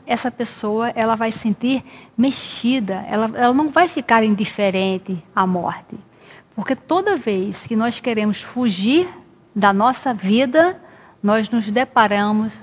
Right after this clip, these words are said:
com o sofrimento. Seja a fuga na vida encarnada, ou seja a fuga no mundo espiritual. Nós sempre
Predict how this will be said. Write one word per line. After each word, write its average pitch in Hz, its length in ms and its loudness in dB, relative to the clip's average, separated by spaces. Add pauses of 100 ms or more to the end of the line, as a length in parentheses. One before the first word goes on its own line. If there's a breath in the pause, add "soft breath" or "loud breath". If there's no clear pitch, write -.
(120)
com 208 160 -2
o 202 60 0
sofrimento. 202 800 -6 (340 loud breath)
Seja 320 560 0
a 294 60 0
fuga 202 600 -4
na 214 200 4
vida 185 320 0
encarnada, 196 840 0 (200)
ou 240 120 -6
seja 240 420 -2
a 214 40 -2
fuga 240 580 -4 (320 loud breath)
no 220 140 4
mundo 208 340 2
espiritual. 208 760 -6 (280 loud breath)
Nós 196 180 -2
sempre 311 680 -2